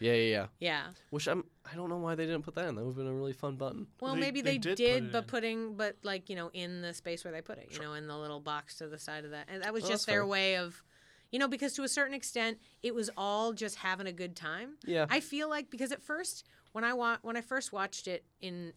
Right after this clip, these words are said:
Speaker 2: this time, like today,
Speaker 1: Mm-hmm.
Speaker 2: um, I was like, "Why the hell would Jennifer Garner ever be in this movie?" I thought to myself, because
Speaker 1: Right.
Speaker 2: somehow I imagine Jennifer Garner is above this. No.
Speaker 1: Well,
Speaker 2: But
Speaker 1: it's
Speaker 2: whatever.
Speaker 1: two thousand.
Speaker 2: Um, you're right, it's
Speaker 3: Yeah, this
Speaker 2: two thousand.
Speaker 3: is pre-Alias Jennifer Garner?
Speaker 2: You're right, you're right.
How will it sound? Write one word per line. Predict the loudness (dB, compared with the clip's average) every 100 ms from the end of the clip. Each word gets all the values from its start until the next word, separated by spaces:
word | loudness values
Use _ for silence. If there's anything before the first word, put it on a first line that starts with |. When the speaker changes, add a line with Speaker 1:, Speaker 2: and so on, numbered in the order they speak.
| -16 -8
Speaker 2:
this | -4 -4
time, | -6 -8 -10
like | -16 -8
today, | -4 -2 -4 -10 -4
Speaker 1:
Mm-hmm. | -2 -2 -6 0
Speaker 2:
um, | 0 0 -4 -12 -6
I | -4
was | -4 -6
like, | -8
"Why | -8 -10 -8
the | -8
hell | -8 -6 -6
would | -8
Jennifer | -10 -10 -12
Garner | -8 -8 -8 -10
ever | -12 -12
be | -12 -12
in | -12
this | -14
movie?" | -16 -16 -18 -12
I | -12
thought | -10 -12 -12
to |
myself, | -16 -14 -14 -10
because | 0 2
Speaker 1:
Right. | 2
Speaker 2:
somehow | 0 -4 -6
I | -6
imagine | -8 -10 -12 -12
Jennifer | -12 -12 -12
Garner | -12 -12 -12 -14
is | -14 -14
above | -12 -10 -8
this. | -8 -10 -14
No. | -14 -14 _ -4
Speaker 1:
Well, | -2 -2 0
Speaker 2:
But |
Speaker 1:
it's | 4
Speaker 2:
whatever. | 4 4
Speaker 1:
two | 4
thousand. | 2 0 -2 -10 -16 _ -6
Speaker 2:
Um, | 0 2 0 -4 -10
you're | -2 2
right, | 2
it's | -2 -10 -10
Speaker 3:
Yeah, |
this | 0
Speaker 2:
two | 4 4
thousand. | 2
Speaker 3:
is | -8
pre-Alias | -8 -4 -4 -4 -4 -4 -4 -6
Jennifer | -8 -10 -10
Garner? | -12 -12 -12 -12 -6
Speaker 2:
You're | 0
right, | 0 -2
you're | -4
right. | -4